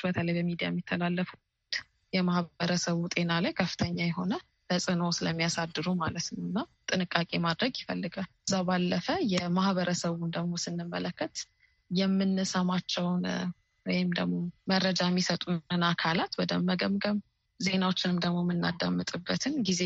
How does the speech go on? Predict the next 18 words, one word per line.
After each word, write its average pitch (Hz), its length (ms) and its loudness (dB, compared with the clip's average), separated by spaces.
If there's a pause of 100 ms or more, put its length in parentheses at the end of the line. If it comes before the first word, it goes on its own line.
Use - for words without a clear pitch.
መገደብ። 175 500 0 (420)
ምክንያቱም 180 500 -2
ሁል 214 220 0
ጊዜ 180 200 -4 (200)
በተለይ 180 360 0
አሁን 180 160 0
በዚህ 180 280 0
ጊዜ - 160 -4 (520)
ስልካችን 190 520 -2
ላይ 185 120 2
ሁሉ 185 200 2
ነገር 175 260 2
ስላለ 180 400 2 (100)
ዜና፣ 175 240 2 (600)
እ፣ 196 80 0 (160)
በቀላሉ 180 500 2
የምናገኝበት 175 800 2
ስለሆነ 185 320 2